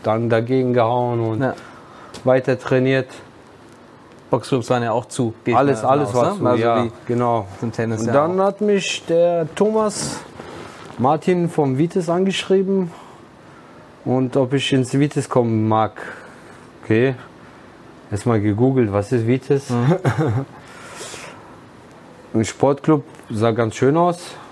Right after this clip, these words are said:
Speaker 1: Hab gedacht, okay, will mir wahrscheinlich eine kostenlose Mitgliedschaft anbieten,
Speaker 2: Mhm.
Speaker 1: weil ich bin ziemlich präsent im Internet und
Speaker 2: Ja.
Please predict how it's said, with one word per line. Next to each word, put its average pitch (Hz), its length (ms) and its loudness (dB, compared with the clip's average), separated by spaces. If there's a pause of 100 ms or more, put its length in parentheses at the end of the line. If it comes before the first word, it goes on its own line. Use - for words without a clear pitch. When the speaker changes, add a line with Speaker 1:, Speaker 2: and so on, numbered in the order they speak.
(100)
Speaker 1:
Hab 117 220 -2
gedacht, 120 380 0
okay, 131 380 2 (720)
will 110 120 0
mir 113 200 2
wahrscheinlich 110 400 0
eine 113 100 0
kostenlose 113 540 0
Mitgliedschaft 120 760 0
anbieten, 120 400 2
Speaker 2:
Mhm. 104 60 0
Speaker 1:
weil 107 220 2
ich 104 160 -4
bin 110 300 0
ziemlich 120 340 0
präsent 120 420 0
im 113 100 0
Internet 107 480 0
und 131 80 2
Speaker 2:
Ja. 117 140 2